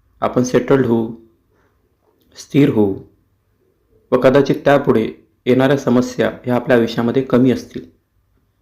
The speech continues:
असं आपल्या लक्षात येता येताच किंवा अशा पद्धतीची मनोभूमिका ठरताच आपल्याला असं लक्षात येतं की आपल्या मानवी जीवनामध्ये कधीही स्थिरता प्राप्त होऊ शकत नाही.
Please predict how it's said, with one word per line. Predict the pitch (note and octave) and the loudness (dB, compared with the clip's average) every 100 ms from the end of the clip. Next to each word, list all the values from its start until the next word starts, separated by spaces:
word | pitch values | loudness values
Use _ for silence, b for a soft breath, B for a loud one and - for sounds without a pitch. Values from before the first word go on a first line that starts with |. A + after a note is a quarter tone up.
| _ _ _ _ _ - | _ _ _ _ _ -6
असं | B2+ - D#3+ E3 - - _ _ | -4 4 4 4 -2 -14 _ _
आपल्या | B2+ - | -4 0
लक्षात | D3 B2+ - D3 D3 - _ _ _ _ _ _ _ _ _ | 2 0 0 -2 -2 -12 _ _ _ _ _ _ _ _ _
येता | B2 C3 D#3 | 2 4 6
येताच | D3 - G#2+ F2+ - _ _ _ _ C3 | 4 2 -2 -4 -12 _ _ _ _ -4
किंवा | B2 D3 - | -2 -2 -4
अशा | - - D3 | -6 -2 0
पद्धतीची | C3 B2+ B2+ B2+ C3+ | 2 2 2 0 2
मनोभूमिका | C3+ C3+ B2+ B2+ C3 | 2 2 2 2 0
ठरताच | C3+ C3 B2+ A#2+ G#2 - - _ _ _ _ | -2 0 0 -2 -6 -10 -20 _ _ _ _
आपल्याला | A#2 - C3+ C3 | -6 -2 2 2
असं | B2+ D#3 | 0 -2
लक्षात | D3+ C#3+ B2 | 0 -2 -2
येतं | A#2 A2 G2 - _ _ _ _ _ | -4 -4 -6 -10 _ _ _ _ _
की | C3+ C#3 C#3+ - _ _ | 0 2 2 -4 _ _
आपल्या | - - C#3 C#3 | -6 -4 0 2
मानवी | C3+ B2 B2+ | 2 4 4
जीवनामध्ये | B2 A#2+ B2 A2+ G#2+ - - | 4 2 2 -2 -6 -10 -8
कधीही | - B2 A#2+ C#3+ | -2 0 2 0
स्थिरता | C#3+ C3 B2+ B2 - - _ _ - | -2 0 0 0 -4 -6 _ _ -4
प्राप्त | A#2+ - C3+ | -4 -2 -2
होऊ | A#2+ C3 | 2 2
शकत | B2 G#2 - - | 0 -4 -6 -8
नाही. | A#2+ | -12